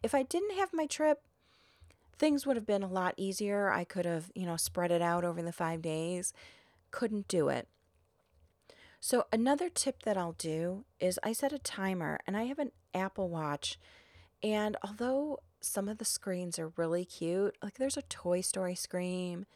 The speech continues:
screen, and there's Mickey Mouse and Minnie Mouse. In Paris, I set up a Paris one, and I love all those, but the one that's on my watch ninety-nine percent of the time has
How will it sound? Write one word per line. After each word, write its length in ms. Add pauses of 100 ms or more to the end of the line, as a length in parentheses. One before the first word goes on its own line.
(160)
screen, 680
and 180
there's 240
Mickey 260
Mouse 420
and 100
Minnie 220
Mouse. 420 (560)
In 160
Paris, 640
I 80
set 220
up 100
a 60
Paris 440
one, 280 (400)
and 80
I 80
love 260
all 200
those, 380 (120)
but 160
the 100
one 300
that's 320
on 180
my 120
watch 420
ninety-nine 580
percent 340
of 80
the 60
time 500 (760)
has 460